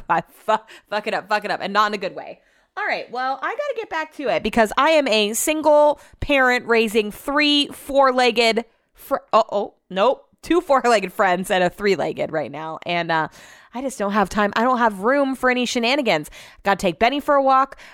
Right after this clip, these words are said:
I gotta figure out what the hell I'm gonna do for Lola's dinner that's gonna make, make her not shit her brains out all night. I gotta make myself dinner. And we gotta leave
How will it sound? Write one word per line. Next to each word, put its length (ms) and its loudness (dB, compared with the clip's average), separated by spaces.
I 80 2
gotta 220 2
figure 200 0
out 140 0
what 180 0
the 60 -2
hell 100 2
I'm 60 2
gonna 160 -2
do 120 -4
for 160 -2
Lola's 360 0
dinner 240 2
that's 160 0
gonna 160 -2
make, 320 -4
make 160 -2
her 80 -2
not 180 -2
shit 140 -4
her 80 0
brains 320 2
out 140 4
all 120 2
night. 400 0
I 20 -12
gotta 140 0
make 180 -4
myself 440 -2
dinner. 320 0
And 120 0
we 80 2
gotta 220 4
leave 220 2